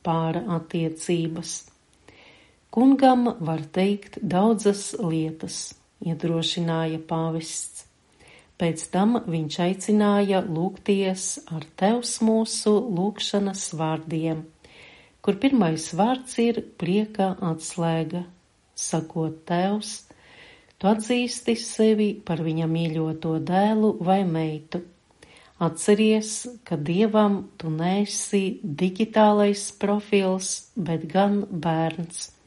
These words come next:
Debesīs tev ir Tēvs, un tā tad arī tu esi debesu bērns,"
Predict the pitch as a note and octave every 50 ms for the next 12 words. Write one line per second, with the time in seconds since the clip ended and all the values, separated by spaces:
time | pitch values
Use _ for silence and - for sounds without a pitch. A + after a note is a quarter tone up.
0 | _ _ _ - - - - - - - _ - - A3 B3 A#3+ B3+ B3 B3 -
1 | - - A#3 A3+ A3+ A3 A3 - - - - - - - - F3 E3+ D#3 E3 D#3+
2 | D#3+ D#3+ - - - F3+ F#3+ G#3 A3 A#3 A#3 A3+ - - - - - _ _ _
3 | _ _ - - _ - F#3 E3+ D#3 F3 F3 E3 D#3+ - F3 D3+ C#3+ E3+ E3 E3
4 | E3 E3 D#3+ D#3+ - G#3 A#3 B3 B3 A#3+ A#3+ - - - - A3 A3 G#3+ G3+ -
5 | F3+ D3 F#3 G3+ F#3+ F#3+ G#3 G3+ - - - - G3+ G3 G3 - - F#3+ D3 -
6 | D#3+ D#3+ D#3+ D#3+ D#3+ D#3+ F3 F3+ - - - -